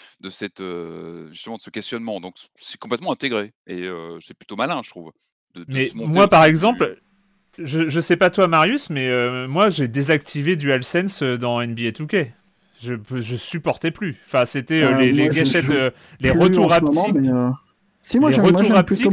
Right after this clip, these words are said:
Speaker 3: bien.
Speaker 2: c'était une cata-, mais la
Speaker 3: C'est brutal, quoi, mais, euh,
Speaker 2: Mais surtout, ça fait du bruit. Enfin, c'est, c'est insupportable. Le, le,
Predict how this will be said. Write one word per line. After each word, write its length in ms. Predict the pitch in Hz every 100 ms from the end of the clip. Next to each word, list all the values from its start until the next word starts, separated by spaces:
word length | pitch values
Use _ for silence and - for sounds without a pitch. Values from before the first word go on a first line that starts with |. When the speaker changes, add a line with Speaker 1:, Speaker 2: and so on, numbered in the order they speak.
| 147
Speaker 3:
bien. 80 | 170
Speaker 2:
c'était 100 | 131
une 140 | 123
cata-, 340 | - 156 185 175
mais 140 | 160 170
la 140 | 175 147 - -
Speaker 3:
C'est 160 | -
brutal, 440 | 160 165 196 247 202
quoi, 140 | 190
mais, 160 | 165 151
euh, 280 | 139 135 131 135 - _ _ _
Speaker 2:
Mais 140 | 131 143
surtout, 340 | - 170 320
ça 180 | 254 123
fait 180 | - 110
du 200 | 110 135
bruit. 420 | 131 165 233 403 392 - _
Enfin, 160 | - 131
c'est, 340 | - 139 135
c'est 220 | 131 143 -
insupportable. 920 | 202 220 165 175 196 - 320 285 170
Le, 200 | 151 156
le, 180 | 151 165